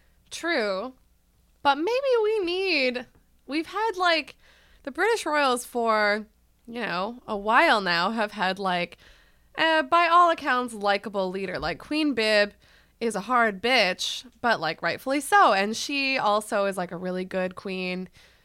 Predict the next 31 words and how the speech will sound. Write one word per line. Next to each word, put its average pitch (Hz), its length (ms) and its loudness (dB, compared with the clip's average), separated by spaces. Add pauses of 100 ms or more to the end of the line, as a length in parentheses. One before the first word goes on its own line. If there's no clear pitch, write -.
(280)
She - 260 -12
does 180 180 -8
a 175 40 -10
lot 196 320 0
of 190 80 -6
charity 330 360 -2
work. 294 540 -2
Um, 190 500 0 (600)
and 247 180 -4
she's 269 220 -6
still, 254 240 2
like, 190 280 0 (800)
you 208 80 -14
know, 196 200 -14 (120)
she's 214 200 -14
a 208 40 -12
good 185 140 -10
person, - 360 -16 (120)
it 180 120 -16
seems - 300 -14
like. - 280 -20 (480)
Um, 196 460 0 (240)
I 311 80 -10
think 403 180 -2
we 440 80 0
need 392 160 -2
a 359 60 -2
bad 220 360 0
guy - 520 -6
as 214 180 -2
a, 190 240 -2